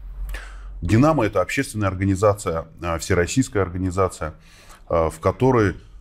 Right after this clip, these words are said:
мы вступили, э, вступили, когда, когда я вступил в, в должность президента, мы сразу же подписали,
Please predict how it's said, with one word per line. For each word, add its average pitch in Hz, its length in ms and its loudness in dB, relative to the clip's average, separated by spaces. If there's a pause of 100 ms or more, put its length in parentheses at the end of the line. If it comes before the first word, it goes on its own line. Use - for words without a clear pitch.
(140)
мы 123 300 6
вступили, 139 760 0 (360)
э, 78 1120 -2
вступили, 107 460 2
когда, 95 320 2
когда 90 420 -2
я 110 180 6
вступил 95 640 -6
в, 78 560 -10
в 80 60 -12
должность 87 320 0
президента, 120 600 -6 (440)
мы 95 240 4
сразу 95 360 0
же 80 100 -10
подписали, 82 760 -4